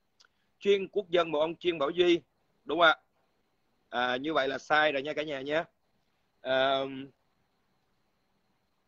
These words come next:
nếu như, đúng không ạ? Nếu như ai đã từng tới vườn của Hoa Lan Bình Phước thì cả nhà sẽ thấy cái cây quốc dân ở vườn của Xuân như thế nào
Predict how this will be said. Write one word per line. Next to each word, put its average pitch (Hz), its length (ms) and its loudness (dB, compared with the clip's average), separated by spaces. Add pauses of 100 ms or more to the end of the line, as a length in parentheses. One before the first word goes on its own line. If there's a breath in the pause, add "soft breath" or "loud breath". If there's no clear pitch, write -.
nếu 180 300 4
như, 220 240 10 (640)
đúng 147 100 0
không 180 60 4
ạ? 175 160 2 (880)
Nếu 180 160 -2
như 196 280 4 (580)
ai 180 240 -2
đã 180 80 2
từng 147 260 -8
tới 185 200 2
vườn 151 200 -2
của 151 100 -6
Hoa 165 140 2
Lan 151 160 -4
Bình 123 180 -12
Phước 220 240 0 (140)
thì 147 100 -8
cả 135 80 -2
nhà 127 340 -6
sẽ 151 200 -6
thấy 185 300 2 (560)
cái 165 120 0
cây 156 140 0
quốc 180 200 -2
dân 151 220 0
ở 120 200 0
vườn 127 320 -2
của 120 160 -4
Xuân 143 200 0
như 143 140 0
thế 143 100 -4
nào 123 160 2